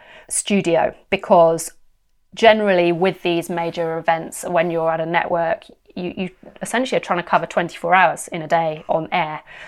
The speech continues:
So London, I very much did the early shift. So I was up at three o'clock every day, um, 'cause we're covering international. So I was always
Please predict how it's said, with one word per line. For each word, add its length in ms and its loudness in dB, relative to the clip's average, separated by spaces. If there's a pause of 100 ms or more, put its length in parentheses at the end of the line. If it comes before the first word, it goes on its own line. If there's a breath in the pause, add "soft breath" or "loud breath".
(100)
So 640 4
London, 880 4
I 420 2 (140)
very 260 6
much 240 -4
did 160 -10
the 180 -4
early 280 2
shift. 320 -8
So 100 -2
I 80 0
was 140 0
up 160 0
at 100 -8
three 160 -2
o'clock 300 -4
every 180 -4
day, 400 -4 (480 loud breath)
um, 640 -2
'cause 180 -4
we're 140 2
covering 560 2 (160)
international. 800 0 (180)
So 400 4
I 300 6
was 220 -4 (100)
always 720 4